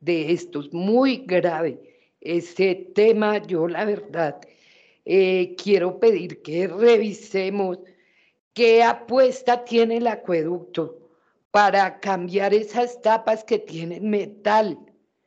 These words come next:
eh, pero que puedan darse salida a esta grave situación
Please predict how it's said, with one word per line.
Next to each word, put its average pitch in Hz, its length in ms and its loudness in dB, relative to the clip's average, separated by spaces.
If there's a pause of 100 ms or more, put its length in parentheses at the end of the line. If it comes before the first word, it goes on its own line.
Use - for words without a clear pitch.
(580)
eh, 190 520 -4
pero 233 400 2
que 196 400 -2 (120)
puedan 214 680 -2 (560)
darse 214 540 -2
salida 170 720 -4 (320)
a 170 160 -6
esta 190 560 0
grave 202 480 0
situación 151 920 -10